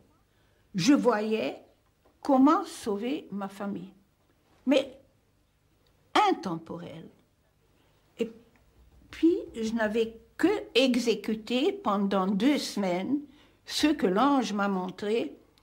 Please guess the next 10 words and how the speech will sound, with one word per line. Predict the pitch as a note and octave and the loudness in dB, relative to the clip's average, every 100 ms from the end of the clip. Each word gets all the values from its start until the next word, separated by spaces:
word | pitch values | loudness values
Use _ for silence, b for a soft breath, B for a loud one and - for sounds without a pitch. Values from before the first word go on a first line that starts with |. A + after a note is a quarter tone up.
| _ _ | _ _
et | A3+ | -4
c'était | A3+ G#3+ G#3+ | -4 -6 -2
la | G3 F#3 | 0 -2
seule | F#3 - D4 D4+ D4 | -2 -2 2 2 0
famille | - G#3 G#3 B3 B3 | -6 -6 -4 -6 -8
qui | - G#3+ | -4 -4
est | G3+ | -2
devenue | G3 F3 G3 A#3 | -4 -4 -2 -2
des, | G3+ F#3 | -4 -4
de, | E3 D#3 | -4 -8